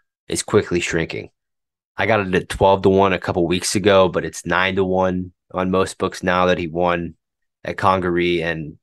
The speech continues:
you know, I must know, before the week started,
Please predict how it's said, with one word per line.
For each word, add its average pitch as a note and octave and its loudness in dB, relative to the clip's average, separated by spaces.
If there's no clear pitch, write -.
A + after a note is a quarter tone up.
you F2+ -6
know, D#2+ 0
I E2+ 0
must F#2+ 0
know, F2+ 2
before - -2
the F#2+ 0
week F2+ -4
started, F2 0